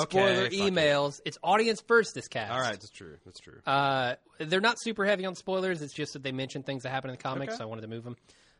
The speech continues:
Speaker 2: Uh, Mark E says, "Here is some rampant and unfounded speculation for season three and a half."
Speaker 1: The best
Speaker 2: My
Speaker 1: kind.
Speaker 2: fa-, <laughs> yep. Uh, T-Dog is gone. We're down to Axel being the lone prisoner, and the Dixons are in the shit. Since episode eight's title is one of the comic narrative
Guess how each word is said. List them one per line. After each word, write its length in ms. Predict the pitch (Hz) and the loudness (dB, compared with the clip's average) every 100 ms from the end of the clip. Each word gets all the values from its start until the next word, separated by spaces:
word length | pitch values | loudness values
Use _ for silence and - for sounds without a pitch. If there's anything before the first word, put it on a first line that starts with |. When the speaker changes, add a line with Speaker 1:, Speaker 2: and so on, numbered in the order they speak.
| _ | _
Speaker 2:
Uh, 200 | 131 131 | 0 2
Mark 240 | 147 175 165 | 4 2 2
E 240 | 180 185 156 | -6 -4 -2
says, 400 | - 147 127 117 | 2 2 2 0
"Here 160 | 180 | -2
is 80 | 175 | -2
some 160 | 160 139 | -4 -4
rampant 420 | 151 180 208 185 | -2 -2 -4 -4
and 140 | 135 131 | -6 -2
unfounded 560 | 170 196 185 190 185 170 | 0 0 0 0 0 -2
speculation 600 | - 175 160 156 156 160 | -2 -2 0 -2 -2 -6
for 100 | - | -10
season 300 | - 170 143 | -8 -6 -6
three 180 | 156 147 | -4 -2
and 60 | |
a 40 | 123 | -2
half." 260 | 139 160 | -2 -2
Speaker 1:
The 60 | - | -4
best 240 | - 90 | -12 -14
Speaker 2:
My 80 | - | -10
Speaker 1:
kind. 180 | 131 120 | -10 -6
Speaker 2:
fa-, 140 | 120 - - | -8 -10 -16
<laughs> 120 | - | -6
yep. 360 | 202 180 - - - _ _ - - _ | -4 -4 -6 -10 -16 _ _ -20 -20 _
Uh, 180 | 139 127 | -2 -2
T-Dog 340 | - 214 226 196 | -2 4 4 4
is 120 | 151 | 2
gone. 520 | 131 151 135 131 143 139 | 2 4 4 2 -2 -6
We're 100 | 135 | -2
down 220 | 147 151 | 0 2
to 80 | 147 | 0
Axel 460 | 151 170 - 208 | 2 2 2 -2
being 260 | 165 165 156 | 0 0 0
the 100 | 135 | -2
lone 280 | 131 151 180 | 0 0 0
prisoner, 560 | 156 131 123 123 123 - _ _ _ | -2 -2 -2 -2 -4 -6 _ _ _
and 80 | 127 | -8
the 40 | |
Dixons 420 | 120 160 165 165 143 | -2 -2 0 -4 -4
are 80 | |
in 80 | 139 | -4
the 60 | 139 | -4
shit. 320 | - 113 98 _ _ _ _ | -6 -6 -10 _ _ _ _
Since 240 | - 147 | -8 -2
episode 500 | 170 226 - 220 208 175 | -2 -2 0 2 2 0
eight's 300 | 180 180 - | 0 -2 -4
title 380 | 165 156 151 | 0 2 0
is 140 | 151 127 | -2 -4
one 160 | 143 | -4
of 60 | 175 | -4
the 60 | 156 | -8
comic 460 | - 175 185 - | -2 -2 -2 -4
narrative 400 | 151 156 156 131 | -4 -2 -2 -4